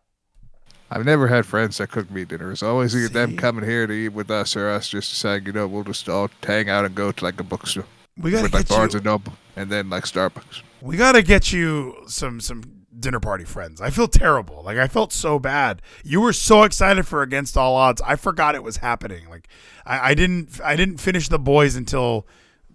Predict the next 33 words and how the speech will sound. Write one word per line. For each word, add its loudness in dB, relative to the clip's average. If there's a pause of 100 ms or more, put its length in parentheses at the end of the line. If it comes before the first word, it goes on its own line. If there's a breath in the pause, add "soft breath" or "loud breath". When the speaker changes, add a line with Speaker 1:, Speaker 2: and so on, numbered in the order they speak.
(140)
Speaker 2:
uh, -4 (160)
an -2
hour, 6
b-, -6
like, -8
before -4
we -2
started. -4
Like, -14
I, -2 (400 soft breath)
I -10
have -10
not, 4 (180)
you -8
know, -2
I, 0
I -4
have -4
so 0
many -2
things. 0
This 2
whole 4
weekend 0
was -4 (120)
hectic. -2
I 0
barely 6
finished -6
Money -4
in -4
the -4
Bank. -8